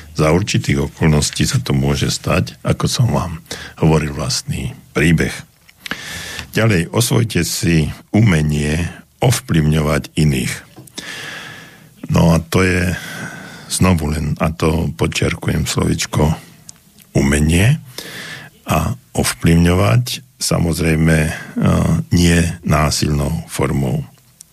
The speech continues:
Vytýčte si vlastné ciele a motivujte iných, aby vám pomohli dosahovať ich. A to je tá motivácia, vytváranie motivačného prostredia.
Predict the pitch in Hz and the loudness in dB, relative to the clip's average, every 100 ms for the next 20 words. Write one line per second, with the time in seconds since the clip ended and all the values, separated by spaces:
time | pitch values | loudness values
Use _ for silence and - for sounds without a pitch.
0 | - - - 110 117 82 - 78 - 76 | -20 -6 0 2 2 0 0 -2 0 0
1 | 80 87 - 73 71 - - 73 76 85 | 2 0 0 -2 -2 -2 -2 0 2 2
2 | 113 - - - - - _ _ 78 73 | 0 -2 -18 -20 -20 -20 _ _ -2 0
3 | - - 82 98 - 82 82 78 - 73 | -2 2 2 2 0 0 0 0 0 2
4 | 76 82 87 - - 76 80 80 71 71 | 4 4 2 0 -2 0 2 2 2 0
5 | 80 - 78 85 82 78 76 82 80 - | -2 -2 2 4 4 2 2 2 2 2
6 | - 78 71 62 - - 82 - - - | 0 0 -2 -4 -6 -6 -6 -6 -14 -6
7 | 82 85 85 - 82 78 71 - 78 73 | -2 0 0 0 0 2 0 0 0 0
8 | - - 69 80 - 85 78 80 71 69 | 0 -2 -2 -2 -2 0 0 0 0 0
9 | - 76 76 - - 65 - 65 - - | 0 -2 -2 0 2 2 0 0 0 2
10 | 80 82 107 | 4 4 4